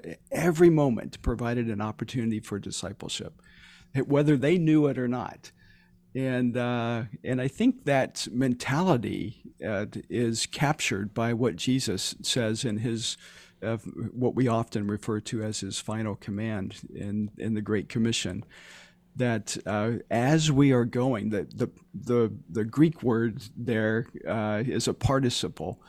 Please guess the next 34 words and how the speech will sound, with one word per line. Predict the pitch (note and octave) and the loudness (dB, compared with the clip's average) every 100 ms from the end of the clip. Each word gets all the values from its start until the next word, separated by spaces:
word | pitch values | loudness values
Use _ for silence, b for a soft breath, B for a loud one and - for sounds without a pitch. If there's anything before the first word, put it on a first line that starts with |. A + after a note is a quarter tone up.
| B B _ - | B B _ 0
as | C3 D#3+ C#3 | 4 4 4
we | D3 C#3 | 4 4
are | B2 | 2
going, | A#2 B2+ A2+ - - - | 0 0 -2 -4 -8 -4
and | A#2+ C3 | 0 2
the | A#2 G#2+ | 4 2
imperative | G2+ A2+ - D#3 F3 A2 F2+ F#2 | 0 2 4 6 4 4 0 -4
is | - A2 F#2+ - | -4 -2 -2 0
make | A#2 A#2+ C3+ - | 0 2 0 -2
disciples. | A#2 - A2+ - C#2 - - b b b b b | -2 0 -2 -2 -8 -10 -12 b b b b b
So | - - G#2 | -4 0 2
as | A#2+ E3 D3 | 4 4 4
we | C#3+ | 4
are | C#3 | 4
going | A#2 B2+ C3+ | 4 2 2
to | - | 0
the | B2 A#2+ | -4 -4
grocery | B2+ C3+ C3 C#3 | 2 2 2 0
store, | A#2 - B2+ B2+ B2+ B2+ G2+ | -2 -2 0 2 2 0 0
as | A#2+ B2+ | 0 2
we're | C3 C3+ | 2 2
welding, | A#2 B2 C3 C3+ C3 | 4 2 4 2 2
like | B2+ A#2+ | 0 -2
you | C3+ | -4
said, | A#2+ C#3 B2+ B2 A#2+ B B B B | -2 0 0 -2 -4 B B B B
as | A#2+ B2+ - C3+ C3+ | -2 0 2 2 4
we're | D3 C3+ B2+ | 6 6 4
teaching | - C#3 C3 C#3+ B2+ | 0 -4 2 4 4
Spanish, | - B2 B2 B2+ B2+ A#2+ - | 2 0 2 2 0 0 0
as | G#2 B2+ - | 0 -2 -2
we're | B2+ B2 B2 A2 | 0 0 0 -2
riding | G#2 G#2 A2 C3+ C#3+ B2+ | -6 0 0 2 2 2
on | B2+ | 0
bikes, | A2 A2 B2 B2+ - - | 2 0 0 -2 -4 -6